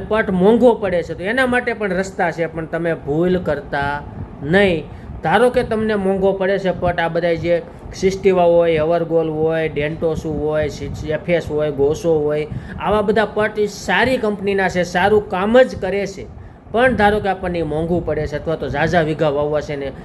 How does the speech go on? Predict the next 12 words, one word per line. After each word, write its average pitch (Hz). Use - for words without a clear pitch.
કેલ્શિયમ 165
હિસાબમાં 160
સિત-, -
પચાસ 170
હજારના, 147
સાઠ 160
હજારના 147
પટ 135
થતા 131
હોય 131
મોટા 147
વીઘાવાળાને, 131